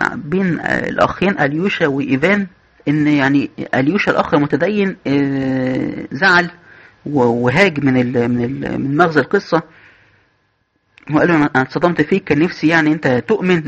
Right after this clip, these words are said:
لكن أفكارك إلحادية وكده." وبيحاول يدافع هو عن المسيحية من وجهة نظره، مع إنه هو جواه حاسس إن فعلًا في خطأ، يعني، إن، إن النظام نفسه مش، مش سليم. فبيقول له: "لا، الأخطاء اللي أنت بتقول عليها دي مش أخطائنا، يعني، دي أخطاء الكاثوليك وال-، واليسوعيين.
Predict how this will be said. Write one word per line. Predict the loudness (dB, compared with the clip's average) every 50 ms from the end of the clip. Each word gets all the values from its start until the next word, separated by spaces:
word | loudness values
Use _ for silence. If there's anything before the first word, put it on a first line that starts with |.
| -6
لكن | -6 -2 -2 0 0 0 0 0 0
أفكارك | -2 -2 -4 -2 0 0 0 0 0 -4
إلحادية | -4 -2 0 -2 -2 0 0 0 0 2 0
وكده." | 0 0 0 0 0 0 -2 -6 -18 _ _ _ _ _ _ _ _ _ _ _ _ _ _ _ _ _ _ _ -20 -20 -20 -20 -20 -20 -20 -20 _ _ _ _ -16 _ -4
وبيحاول | -2 -2 -2 0 0 0 2 2
يدافع | 2 2 2 2 2 0 2 2
هو | 2 2
عن | 2 2 2 2
المسيحية | 2 2 2 0 -2 -4 -2 0 2 2
من | 2 2
وجهة | 2 0 0 -2 -2 0
نظره، | -2 0 2 2 2 0 0 -2 -8 _ _ _ _ _ -20 -20 -20 -20 -14 -4 0
مع | 2 2
إنه | 4 4 2
هو | 2 2 2 2 0 0
جواه | 0 0 2 2 2
حاسس | 2 0 0 0 0 -2 0
إن | 0 0 0 0
فعلًا | 0 0 0 2 2 0
في | 0 0 0 0
خطأ، | 2 0 0 0 0 -2
يعني، | 0 2 0 2 2 0 0 -2 -2
إن، | -2
إن | -2 -2
النظام | -2 -2 0 -2 0 0 0 0 0
نفسه | 0 -2 -2 -2 -2
مش، | -2 -2 -4 -10
مش | -8 -4 -2 0 0 0 -2 -6 -6 0
سليم. | 0 0 2 4 2 2 0 -2 -6 -16 -16 -16 -14 -6 -4
فبيقول | -4 -2 0 -2 -2
له: | 0 0
"لا، | 0 0
الأخطاء | 0 0 -2 -2 0 0 0
اللي | 2
أنت | 0 0
بتقول | 0 -2 0 0
عليها | 2 2 2 0
دي | 0 0 -2
مش | -4 -4 -4 -4 -6
أخطائنا، | -6 -4 -2 -2 0 0 2 2
يعني، | 2 2 2 2 0 -2
دي | 0 -2
أخطاء | -4 -2 0 -2 0 0
الكاثوليك | 0 0 0 -2 0 0 0 0 0 -2 -2 0 0
وال-، | 0 2 2 0
واليسوعيين. | 0 0 0 2 0 0 0 0 0 0 0 0 0 0 2 2 0 0 -4